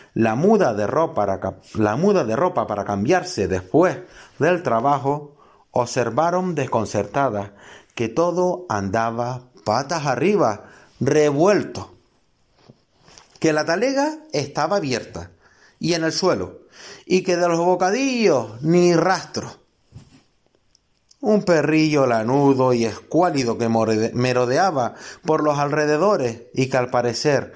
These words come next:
no tenía ni problemas religiosos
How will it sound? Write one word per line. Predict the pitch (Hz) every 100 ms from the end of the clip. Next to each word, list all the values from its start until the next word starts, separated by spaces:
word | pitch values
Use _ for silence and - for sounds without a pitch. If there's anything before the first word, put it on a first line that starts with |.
| - - -
no | 131 170
tenía | 165 147 131 110 101 -
ni | 160 165
problemas | 165 165 180 208 196 175
religiosos | 151 127 113 98 - 98